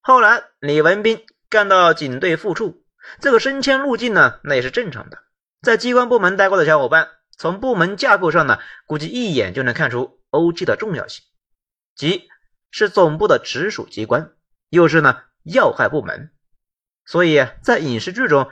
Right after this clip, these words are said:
，O G的人都是显得比较横一点。现在小巷的黑社会呢已经很消停了，O G最重要的工作是反洗钱。小香作为自由港，洗钱这个事呢实在是太频繁了。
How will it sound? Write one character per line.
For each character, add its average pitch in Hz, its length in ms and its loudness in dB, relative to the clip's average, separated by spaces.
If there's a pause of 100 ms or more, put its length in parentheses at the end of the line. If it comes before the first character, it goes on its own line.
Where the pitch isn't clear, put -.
(240)
，O 254 280 0
G 254 140 -4
的 147 140 4
人 131 320 0
都 180 100 -2
是 185 100 -8
显 127 180 -4
得 120 100 -4
比 113 100 -6
较 104 100 -2
横 240 200 -4
一 127 120 -10
点。 - 180 -20 (680)
现 277 240 -2
在 247 140 2
小 165 240 0
巷 220 140 -2
的 202 100 2
黑 220 140 2
社 214 160 2
会 214 120 4
呢 147 380 4
已 117 140 -10
经 127 120 -8
很 104 160 -12
消 127 220 0
停 120 160 -8
了 - 220 -16 (300)
，O 233 260 2
G - 280 -6 (280)
最 247 120 0
重 262 140 -2
要 214 60 4
的 - 100 4
工 202 220 -6
作 220 240 -2
是 131 560 -4
反 185 160 -2
洗 117 160 -12
钱。 95 360 -12 (680)
小 196 300 0
香 254 360 0
作 214 160 4
为 190 140 4
自 233 220 0
由 117 160 2
港， - 300 -6 (140)
洗 165 280 -4
钱 156 280 0
这 247 100 0
个 202 80 2
事 185 160 -2
呢 123 240 -4
实 127 220 -4
在 139 120 4
是 123 120 -2
太 165 400 -2
频 92 280 -8
繁 - 200 -16
了。 - 60 -20